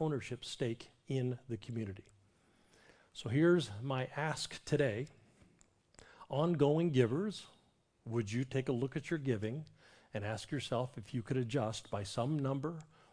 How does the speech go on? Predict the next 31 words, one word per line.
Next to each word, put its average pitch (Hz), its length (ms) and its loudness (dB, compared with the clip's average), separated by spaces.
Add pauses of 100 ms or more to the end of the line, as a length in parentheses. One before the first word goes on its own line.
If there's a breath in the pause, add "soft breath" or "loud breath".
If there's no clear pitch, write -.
or 127 120 0
by 131 140 -2
some 117 420 -2 (160)
percentage? - 640 -10 (840 loud breath)
And 117 420 -4 (500 loud breath)
not 123 320 0
yet 180 340 0 (220)
ongoing 123 500 0
givers, 120 560 -2 (160)
if 110 160 -6
Common 135 320 -2
Thread 127 360 -2
has 131 340 0
become 156 640 -4 (460 loud breath)
y-, 113 160 -4
a - 40 -12
spiritual 139 460 0
home 139 300 0
for 113 220 -4
you, 95 240 -6
would 104 180 -6
you 120 120 -2
consider 151 680 0 (560 loud breath)
taking 123 340 0
a 113 100 0
financial 127 760 -2
ownership 120 500 -4
stake - 460 -4 (200)
in 107 200 -4
the 107 80 -6
community? 104 540 -10